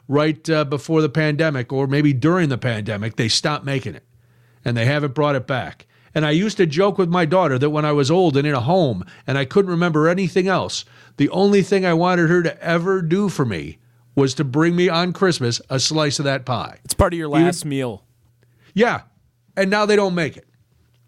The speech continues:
Speaker 1: But I gotta say, as much as I love those pies, a good German chocolate cake is gonna be right there doing battle.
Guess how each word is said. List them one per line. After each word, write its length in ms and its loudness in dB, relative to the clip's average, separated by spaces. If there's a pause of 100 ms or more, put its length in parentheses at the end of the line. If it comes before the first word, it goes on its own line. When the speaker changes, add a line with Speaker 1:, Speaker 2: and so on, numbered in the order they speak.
(880)
Speaker 1:
But 240 0
I 100 0
gotta 240 -2
say, 460 -2 (260)
as 160 0
much 220 0
as 100 2
I 120 2
love 200 0
those 180 0
pies, 580 -8 (1400)
a 60 0
good 260 2
German 280 0
chocolate 420 -2
cake 360 -2
is 120 -4
gonna 160 0
be 120 2
right 260 0
there 160 0
doing 340 -2
battle. 380 -8